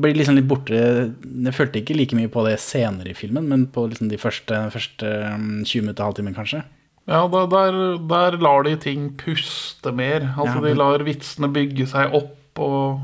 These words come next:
Speaker 2: ja.
Speaker 1: Fram til kuppet. Etter det så blir det jo veldig hektisk.
Speaker 2: Men, eh, skal jeg gå inn på en metakommentar som jeg hadde tenkt å ta på den norske delen?
Speaker 1: Kjør på.
Speaker 2: Og det er at, eh, i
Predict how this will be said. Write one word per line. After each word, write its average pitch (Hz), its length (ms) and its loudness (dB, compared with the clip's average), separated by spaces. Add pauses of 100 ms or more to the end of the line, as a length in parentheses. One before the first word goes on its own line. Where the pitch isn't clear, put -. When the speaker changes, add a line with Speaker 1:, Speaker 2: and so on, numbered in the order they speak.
(220)
Speaker 2:
ja. 156 80 -2
Speaker 1:
Fram 120 140 2
til 135 120 2
kuppet. 131 480 -2
Etter 131 220 -4
det 117 120 2
så 113 60 -2
blir 107 100 0
det 104 100 2
jo 104 60 -2
veldig 92 240 -2
hektisk. - 540 -14 (200)
Speaker 2:
Men, 170 460 0
eh, 160 420 4
skal 156 400 2
jeg 156 440 2 (120)
gå 170 160 2
inn 139 100 2
på 160 120 0 (180)
en 170 180 -2
metakommentar 165 960 2
som 190 120 -4
jeg 175 100 2
hadde 185 160 -2
tenkt 147 300 -6
å 180 120 -8
ta 147 200 4
på 156 200 -4
den 170 360 -2
norske 151 840 0
delen? 160 360 0 (760)
Speaker 1:
Kjør 147 240 2
på. 160 160 0 (340)
Speaker 2:
Og 156 300 0
det 165 80 4
er 175 240 4
at, 175 240 -2
eh, 160 540 2 (640)
i 151 580 -6